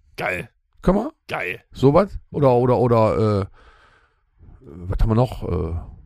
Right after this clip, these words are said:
Speaker 2: Extra, nee, Extra Bad spielen wir gar nicht.
Speaker 1: Von den Prinzen hätte ich gerne.
Speaker 2: Von den Prinzen sollen wir was spielen?
Speaker 1: Das wär super.
Speaker 2: Mhm. Nö. Äh, doch, können wir spielen. Und, äh,
Speaker 1: Könnt ihr auch was, was, was nicht jugendfreies spielen?
Speaker 2: Äh,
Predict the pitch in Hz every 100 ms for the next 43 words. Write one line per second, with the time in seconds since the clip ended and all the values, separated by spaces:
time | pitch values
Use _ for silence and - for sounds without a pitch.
0 | _ - 160 - 185 180 170 156 156 190
1 | 220 202 - 220 165 95 92 92 - 117
2 | 120 - 214 - - - - - 160 160
3 | - 302 - 160 147 139 117 - 117 160
4 | 185 - 104 107 78 - 87 90 120 -
5 | _ _ _ _ _ _ - - _ -
6 | 110 85 - - - - - - 151 147
7 | 143 139 139 139 135 135 131 131 120 -
8 | 165 - 233 - 143 - - 240 330 359
9 | - - _ _ _ 196 190 196 190 165
10 | 220 170 143 139 - 120 117 - 113 -
11 | 143 - 143 160 113 - - 78 85 -
12 | - 69 110 113 107 104